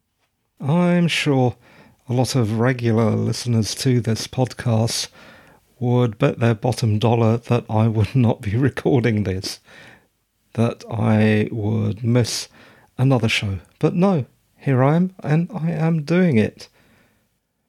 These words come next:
Things have got a little out of sequence, but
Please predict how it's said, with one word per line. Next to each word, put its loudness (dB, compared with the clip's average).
Things 0
have 0
got 4
a 2
little 0
out -2
of -6
sequence, 0
but 0